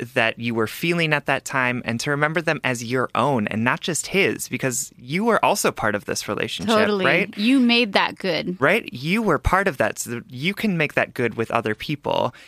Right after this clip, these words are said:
Speaker 1: It's not just on him. It, he was not the, the perfect thing that caused you good love.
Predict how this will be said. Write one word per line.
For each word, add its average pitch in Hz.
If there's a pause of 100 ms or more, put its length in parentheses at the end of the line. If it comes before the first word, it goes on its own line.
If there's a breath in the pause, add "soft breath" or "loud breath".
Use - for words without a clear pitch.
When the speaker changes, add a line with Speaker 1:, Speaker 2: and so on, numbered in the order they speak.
Speaker 1:
It's -
not 156
just -
on 120
him. 113
It, 110 (100)
he 175
was 151
not 123 (180)
the, 110
the 113
perfect -
thing 143
that -
caused 151
you 117
good 101
love. 101